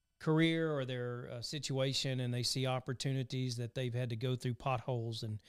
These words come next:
go down dirt roads and twists and turns to get to where they are. Uh, most people see successful people and they think, "Oh, well, they've been on a paved road their entire life," but that's not really,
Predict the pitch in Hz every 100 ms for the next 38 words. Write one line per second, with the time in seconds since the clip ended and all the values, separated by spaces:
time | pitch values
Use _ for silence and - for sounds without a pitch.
0 | - - - 156 160 151 143 143 143 139
1 | 139 139 127 120 113 147 139 - 127 -
2 | 139 131 117 123 123 123 127 123 120 117
3 | 120 117 110 - _ - - - _ -
4 | 127 123 165 233 - 185 147 - 160 -
5 | 143 156 139 143 120 143 139 143 139 127
6 | 143 131 135 139 135 135 139 135 120 -
7 | 135 127 123 127 127 120 120 120 - 123
8 | 117 120 117 110 127 127 123 147 131 -
9 | 135 131 120 113